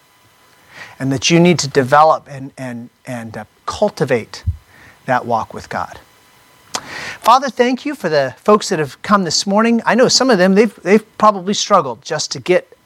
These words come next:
uh, out of bed and to get, uh, dressed and to get here, and yet they made it. They made it a priority. And I know, speaking for us, for myself and for those that have worked to get here,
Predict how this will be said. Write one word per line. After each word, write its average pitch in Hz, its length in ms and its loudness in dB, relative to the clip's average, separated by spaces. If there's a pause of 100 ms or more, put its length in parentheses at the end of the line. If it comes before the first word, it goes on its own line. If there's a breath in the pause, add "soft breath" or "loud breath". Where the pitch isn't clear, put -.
(300)
uh, 143 200 4
out 160 160 6
of 135 80 -10
bed 180 260 6
and 143 120 -6
to 135 60 -8
get, 170 280 2 (520 loud breath)
uh, 147 120 0
dressed 185 480 2
and 139 160 -12
to 135 60 -10
get 180 220 -2
here, 208 480 2 (100)
and 151 320 -6
yet 170 240 2
they 170 140 2
made 165 300 0
it. 113 220 -8
They 139 200 -6
made 156 240 4
it 165 80 -2
a 160 60 2
priority. 147 680 2 (720 soft breath)
And 147 160 2
I 175 100 4
know, 196 480 4 (200)
speaking 180 500 -2
for - 320 2
us, 143 260 2
for 143 140 -14
myself 175 520 0
and 139 120 -16
for 156 80 -16
those 170 340 -2
that 139 100 -10
have 127 180 -10 (960 soft breath)
worked 180 460 2
to 160 100 -10
get 160 220 2
here, 127 360 -2